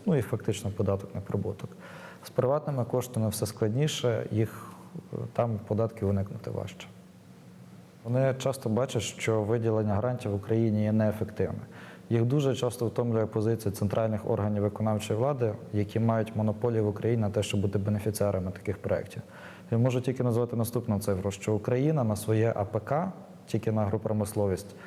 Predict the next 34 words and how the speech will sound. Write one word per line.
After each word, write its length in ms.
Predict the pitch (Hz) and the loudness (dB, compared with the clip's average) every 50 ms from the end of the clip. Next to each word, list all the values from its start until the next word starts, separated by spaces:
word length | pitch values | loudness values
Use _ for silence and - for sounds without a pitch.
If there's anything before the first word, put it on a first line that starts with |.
| - - - - - - | -18 -18 -18 -14 -6 -2
зараз 420 | 110 107 117 127 139 143 120 - - | 0 2 2 2 2 0 -2 -2 -2
розпоряджається 800 | 107 110 - - 117 113 113 101 123 135 143 139 120 - - 104 | -4 -4 -2 0 0 2 2 2 4 4 4 2 2 2 0 0
грантом 440 | 104 120 127 131 127 - - 101 95 | 0 0 0 -2 -2 -2 -2 -2 -2
приблизно 440 | - - 101 101 117 117 107 110 | -2 0 2 2 2 4 4 4
на 100 | 110 107 | 2 2
сто 160 | 101 - - 110 | 2 0 -2 -2
п'ятдесят 480 | - 104 98 107 101 - 107 101 - | 0 0 0 0 2 0 0 0 0
мільйонів 420 | 107 104 104 104 104 101 101 98 95 | 0 2 4 4 4 4 4 4 4
євро. 320 | 98 95 90 - - - - - - - - - - - - - - - - - - - | 4 2 2 0 -2 -8 -12 -14 -18 -20 -20 -20 -20 -20 -20 -20 -20 -20 -20 -20 -6 0
Одна 260 | - 123 117 123 135 135 | 2 4 4 4 4 4
Молдова 440 | 139 135 127 123 123 117 104 101 | 4 4 4 4 2 2 2 2
розпоряджається 680 | 104 101 95 - 113 104 104 101 104 117 110 104 - 107 | 2 0 -2 0 0 0 2 2 2 2 2 2 2 0
грантами 440 | 104 110 131 135 127 - 107 104 104 | 0 2 0 0 0 0 0 2 2
на 100 | 104 101 | 2 2
триста 340 | 101 - - 101 101 - 101 | 0 0 0 0 0 0 2
мільйонів 480 | 98 98 95 95 95 92 92 90 85 | 2 4 4 4 4 2 2 0 0
євро. 280 | 90 90 85 78 57 - - - - - - - - - | 0 0 -2 -2 -4 -8 -12 -14 -16 -20 -20 -20 -20 -8
Це 120 | - - 101 | -4 -2 0
при 140 | - 117 | 0 0
тому, 240 | 117 120 131 131 120 | 0 0 0 0 0
що 120 | - - 117 | 0 0 0
в 40 | |
державному 460 | 117 120 113 107 127 127 123 120 117 110 | 0 0 0 0 0 0 2 2 2 2
бюджеті 420 | 120 117 120 147 165 160 - 117 | 2 2 2 2 2 2 0 0
на 140 | 107 104 101 | 0 0 0
підтримку 420 | 104 113 101 - 110 104 - - | 0 0 0 0 0 0 0 0
А 20 | 98 | -2
П 120 | 101 110 | -2 0
К 140 | - - 117 | 0 0 0
направлено 540 | 113 104 - 123 123 127 123 120 110 107 101 | 0 0 2 2 2 2 2 2 2 2 0
всього 240 | 98 - 104 101 | 0 2 2 2
декілька 380 | 101 110 113 101 107 101 - 104 | 4 4 2 2 0 0 0 0
мільйонів 400 | 104 104 101 101 101 101 98 98 | 2 2 2 2 2 2 2 2
доларів. 360 | 95 95 90 85 - - - | 2 2 0 -2 -2 -6 -8